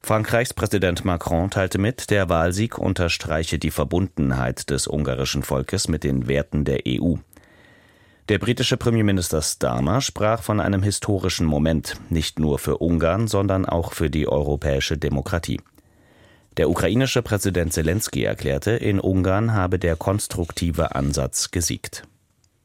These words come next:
Spitzenvertreter der schwarz-roten Regierungskoalition haben ihre zweitägigen Beratungen in der Nacht beendet.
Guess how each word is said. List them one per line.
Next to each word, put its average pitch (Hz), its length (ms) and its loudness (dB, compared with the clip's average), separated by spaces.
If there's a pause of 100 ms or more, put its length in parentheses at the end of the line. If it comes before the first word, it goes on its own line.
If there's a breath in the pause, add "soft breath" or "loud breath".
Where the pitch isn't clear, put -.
(2750 loud breath)
Spitzenvertreter 143 840 0
der 117 300 4
schwarz-roten 104 920 -2
Regierungskoalition 98 1400 0
haben 110 240 2
ihre 92 300 0
zweitägigen 82 720 0
Beratungen 71 640 0
in 71 120 0
der 69 120 0
Nacht 78 320 -2
beendet. - 460 -2